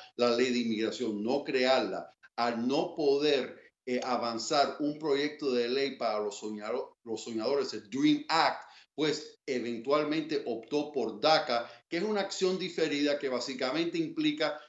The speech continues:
que no en todos los casos vamos a aplicar la ley de inmigración a sus últimas consecuencias. Él hizo una categoría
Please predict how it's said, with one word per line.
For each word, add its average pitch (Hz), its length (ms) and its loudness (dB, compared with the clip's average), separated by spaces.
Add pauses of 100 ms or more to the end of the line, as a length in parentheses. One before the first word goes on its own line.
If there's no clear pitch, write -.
que 135 260 6
no 160 220 4
en 160 140 0
todos 156 340 4
los - 160 -2
casos 139 520 0
vamos 131 420 -2
a 135 80 0
aplicar 135 560 -2
la 117 140 0
ley 135 180 -2
de 143 60 -4
inmigración 135 500 -4
a 135 80 -6
sus - 300 -16
últimas 143 400 0
consecuencias. 123 760 -2 (300)
Él 147 400 8
hizo 143 260 2
una 135 220 0
categoría 117 880 0